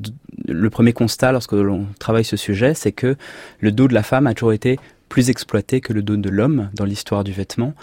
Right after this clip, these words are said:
euh, que ce soit par des traînes, alors même si la traîne de cour était, s'adresse aux deux sexes, mais bien sûr, que ce soit des dos nus, bien sûr, ce sont des choses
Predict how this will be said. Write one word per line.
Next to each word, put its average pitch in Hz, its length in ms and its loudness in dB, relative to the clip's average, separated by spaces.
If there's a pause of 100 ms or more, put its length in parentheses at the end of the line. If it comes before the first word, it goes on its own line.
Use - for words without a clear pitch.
(340)
euh, 92 1040 -2
que - 80 -12
ce 101 80 -4
soit 104 420 0
par 95 160 -2
des 92 120 -2
traînes, 160 340 0
alors 95 100 -2
même 92 160 -2
si - 200 -4
la 92 100 -2
traîne 98 260 -4
de 95 100 -6
cour 110 340 -4
était, 85 920 -8
s'adresse 95 400 -6
aux 98 60 -2
deux 92 100 -4
sexes, - 480 -6
mais 98 240 -2
bien 95 200 -6
sûr, 123 360 -4
que - 80 -16
ce - 60 -14
soit 98 80 -2
des 92 120 0
dos 110 200 2
nus, 120 160 4
bien 95 160 -4
sûr, 120 260 -6
ce - 100 -12
sont - 140 -10
des 90 80 -4
choses - 320 -6